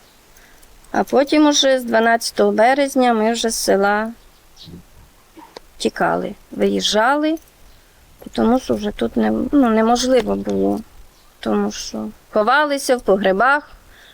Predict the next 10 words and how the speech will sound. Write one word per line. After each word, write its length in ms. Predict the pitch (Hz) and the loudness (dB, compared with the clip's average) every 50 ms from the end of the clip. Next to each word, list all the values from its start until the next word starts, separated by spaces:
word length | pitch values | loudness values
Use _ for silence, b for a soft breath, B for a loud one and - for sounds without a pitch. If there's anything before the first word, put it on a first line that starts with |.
| b b - | b b -2
летіло, 520 | 214 208 208 - 262 285 302 285 269 262 | -2 0 0 0 2 2 2 4 2 2
стріляло, 760 | - - - - 220 202 202 220 247 269 285 285 262 254 247 247 | 0 -2 -2 0 2 4 4 4 4 2 2 2 2 0 -2 -2
бомбили. 760 | 226 202 190 190 196 196 233 262 277 285 277 262 254 254 254 254 - - - _ _ - - _ _ _ _ _ _ _ _ _ _ - | 0 0 0 0 2 2 4 4 4 4 2 2 2 0 -2 -4 -10 -16 -20 _ _ -20 -20 _ _ _ _ _ _ _ _ _ _ -12
З 180 | - - - - | -10 -6 -2 0
мою 240 | 294 370 415 427 392 | 2 4 4 4 4
хату 300 | - 381 381 381 339 294 | 2 2 2 2 0 0
повністю 920 | - 311 330 339 285 277 - - - - 262 247 240 233 220 220 214 214 226 240 - - - - - - _ - - _ - - - - | 2 2 4 4 4 2 0 -2 -2 2 2 2 2 2 0 -2 -4 -6 -10 -12 -18 -20 -20 -20 -20 -20 _ -20 -20 _ -20 -12 -4 0
розбомбили, 840 | 226 247 262 262 247 262 254 240 220 220 214 202 196 202 196 202 202 214 208 214 226 240 | 0 2 2 2 2 0 2 2 2 2 4 4 4 2 2 0 0 -2 -2 -4 -4 -2
ні 180 | 247 240 311 339 | 0 2 2 4
гаража, 680 | 330 277 240 233 220 214 214 202 214 214 214 214 214 | 4 4 4 4 2 2 2 2 2 2 2 0 -2